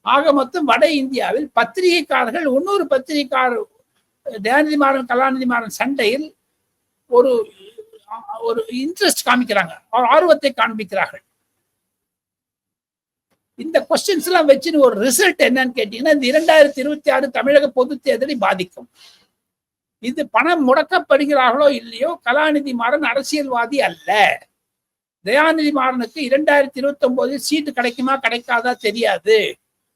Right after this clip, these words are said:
அதுக்குள்ள இந்த பிரச்சனை எப்படி ஆகும் தெரியாது. இதுல பி டி ஆர் பழனிவேல் தியாகராஜன் சொன்ன மாதிரி மகன்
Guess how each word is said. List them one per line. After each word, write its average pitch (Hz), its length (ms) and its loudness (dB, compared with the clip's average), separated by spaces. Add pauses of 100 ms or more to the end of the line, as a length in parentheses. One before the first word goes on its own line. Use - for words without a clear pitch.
(180)
அதுக்குள்ள 294 360 0
இந்த 311 220 0
பிரச்சனை 285 460 -4
எப்படி 285 260 -2
ஆகும் 254 320 0
தெரியாது. 214 720 -6 (600)
இதுல 302 520 4 (600)
பி 370 340 2
டி 330 180 0
ஆர் 294 320 4 (200)
பழனிவேல் 294 500 2
தியாகராஜன் 262 680 -2
சொன்ன 240 380 -2
மாதிரி 185 600 -2 (1040)
மகன் 262 680 0